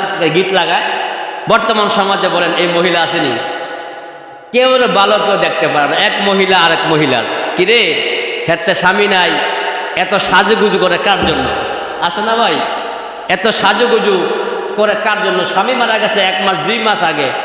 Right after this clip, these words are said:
এখন তো তার স্বামী নাই, এত সাইজা মাইজা কোথায় যায়? এক মহিলা দেখলে আর এক মহিলা কি গীত লাগে না?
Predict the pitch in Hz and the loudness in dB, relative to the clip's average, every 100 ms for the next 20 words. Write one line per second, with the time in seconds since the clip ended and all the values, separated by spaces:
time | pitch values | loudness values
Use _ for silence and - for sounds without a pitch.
0 | - - 196 233 247 247 214 185 185 190 | -6 -4 -4 -2 0 2 2 0 0 0
1 | 202 170 147 - - - - 170 185 - | 0 0 -2 -4 -8 -10 -8 -2 -2 0
2 | 180 180 185 165 165 147 151 135 - - | 0 2 0 2 0 2 2 2 0 -2
3 | - 226 - 170 139 131 107 - - - | 2 2 4 4 4 2 2 0 -2 -4
4 | - - - 175 175 170 175 160 160 175 | -2 -2 0 2 4 6 4 4 2 2
5 | 156 147 151 156 156 156 160 196 - 147 | 2 2 0 2 0 0 -2 -2 -2 -2
6 | 170 180 180 175 190 185 123 - | -2 0 0 2 0 0 -2 -4